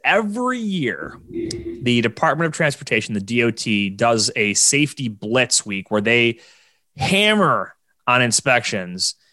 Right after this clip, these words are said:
And what they do is they look at what last year's top violations were, and that's what they're looking for in this year's Blitz Week of inspection. So to give you a little stat on it, this year's number one focus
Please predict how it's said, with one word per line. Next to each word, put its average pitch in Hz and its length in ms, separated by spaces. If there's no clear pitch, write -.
And 117 680
what 147 260
they 208 160
do 147 300
is 110 180
they 120 160
look 127 300
at 117 300
what 127 460
last 131 560
year's 139 340
top - 380
violations 127 720
were, 185 300
and 123 220
that's 131 300
what 123 100
they're 123 160
looking 117 460
for 101 560
in 123 200
this 143 280
year's 110 260
Blitz 123 340
Week 107 180
of 95 60
inspection. 95 520
So 151 520
to 139 80
give 139 160
you 135 80
a - 20
little 107 160
stat - 400
on 107 180
it, - 100
this 143 300
year's 117 240
number 127 300
one 113 180
focus 156 560